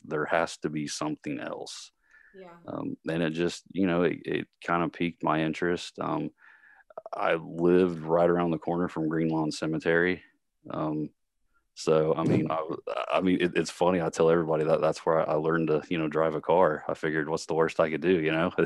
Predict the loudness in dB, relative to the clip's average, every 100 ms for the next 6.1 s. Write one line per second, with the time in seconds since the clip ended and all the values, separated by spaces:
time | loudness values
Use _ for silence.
0 | -2 -4 -2 -2 -4 -2 -4 -4 -12 -16
1 | -14 -14 -18 _ _ _ _ _ -12 -12
2 | -6 -2 0 0 -2 -8 -6 -2 0 -2
3 | -4 -10 -14 -20 -18 -18 -16 -16 -16 -14
4 | -10 -2 2 4 6 6 4 2 2 4
5 | 4 4 2 2 2 2 -2 2 0 0
6 | -8